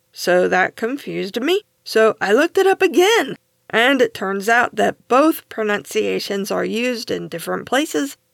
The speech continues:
and both are correct. So if you've always heard it anole,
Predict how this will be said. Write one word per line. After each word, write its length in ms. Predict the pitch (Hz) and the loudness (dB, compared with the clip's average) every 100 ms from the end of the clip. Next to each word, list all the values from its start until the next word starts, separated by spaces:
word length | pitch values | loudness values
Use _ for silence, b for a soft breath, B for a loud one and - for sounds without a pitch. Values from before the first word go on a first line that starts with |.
| _ | _
and 300 | - 247 220 | -2 -2 0
both 280 | 269 311 285 - 180 | 2 2 2 -4 -2
are 220 | 214 220 | 0 0
correct. 600 | - 214 202 165 - - _ _ _ - | -2 -2 -2 -4 -8 -20 _ _ _ -10
So 280 | - 190 - | 0 0 2
if 180 | 240 285 | 2 2
you've 220 | 311 294 | 2 2
always 420 | 254 262 262 214 | 0 2 0 -2
heard 260 | - 214 233 | -2 0 2
it 180 | 247 - _ | 0 -4 _
anole, 540 | 180 175 185 233 339 | -4 -2 2 2 2